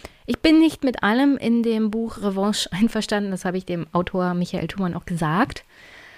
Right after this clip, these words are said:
In meinen Augen wird die Zeit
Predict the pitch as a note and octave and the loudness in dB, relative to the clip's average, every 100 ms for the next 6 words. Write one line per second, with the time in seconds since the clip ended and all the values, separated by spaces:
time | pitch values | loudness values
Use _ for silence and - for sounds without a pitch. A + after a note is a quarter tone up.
0 | - - _ _ - G#3+ G#3+ G3+ G#3 G#3 | -20 -20 _ _ -4 2 2 2 2 4
1 | A3 B3 A#3+ G#3+ A3+ A#3 A3+ A3+ _ _ | 6 4 2 2 2 2 2 0 _ _
2 | _ _ _ _ _ _ - G3 A3 A3 | _ _ _ _ _ _ -6 4 4 4
3 | - - G#3 G#3 G#3 G3 - - - - | -2 -6 -2 2 2 0 -4 -16 -20 -20
4 | _ - - - - G3 G3 G#3 G3+ - | _ -20 -10 -8 -2 2 4 4 2 -4